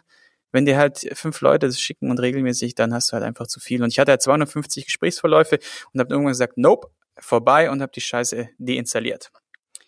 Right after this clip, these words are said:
So war das damals. Doch heute hab ich's zurückinstalliert.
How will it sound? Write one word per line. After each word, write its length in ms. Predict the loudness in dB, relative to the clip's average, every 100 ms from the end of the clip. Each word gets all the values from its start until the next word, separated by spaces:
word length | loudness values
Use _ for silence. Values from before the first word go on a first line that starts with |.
| _ _ _ 0
So 140 | 4
war 100 | 6
das 160 | 4 4
damals. 560 | 4 4 0 -6 -12 _ _ _
Doch 240 | -4 -2 4
heute 440 | 4 4 2 0 -4 _ _ -6
hab 200 | -6 -6
ich's 120 | -8
zurückinstalliert. 1300 | -4 -4 -6 -12 _ -10 -8 -4 -4 -4 -6 -10